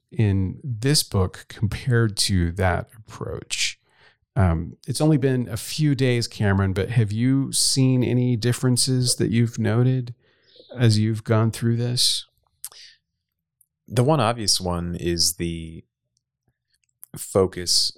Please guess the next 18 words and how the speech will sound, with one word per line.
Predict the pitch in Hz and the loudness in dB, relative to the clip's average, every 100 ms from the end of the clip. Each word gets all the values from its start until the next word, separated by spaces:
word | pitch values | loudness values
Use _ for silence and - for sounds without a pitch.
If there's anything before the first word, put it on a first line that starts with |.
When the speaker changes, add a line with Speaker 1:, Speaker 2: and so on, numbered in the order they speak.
| - | -6
Speaker 2:
on | 82 87 82 85 - _ _ _ - | -2 -2 -2 -8 -18 _ _ _ -8
the | 90 | 0
season | - 95 87 82 76 78 92 117 | 0 0 -4 -6 -8 -12 -6 0
Speaker 1:
Mm. | 113 90 90 _ _ _ - | 2 0 -4 _ _ _ -4
Speaker 2:
of | 85 | 0
Advent. | 80 78 71 - | 0 0 -6 -10
Uh, | - - - | -12 -16 -14
uh, | - - - | -14 -16 -14
you | 71 | -10
know, | 69 | -4
it's | - | -4
kind | - 76 | -4 -2
of | |
obvious, | 82 85 73 58 - | 0 0 -2 -2 -2
but | - - - _ _ - - - _ _ _ - | -4 -14 -18 _ _ -20 -20 -20 _ _ _ -4
like | 82 85 | -2 -2
you | |
mentioned, | 80 80 - 78 73 | -2 -2 -4 -6 -10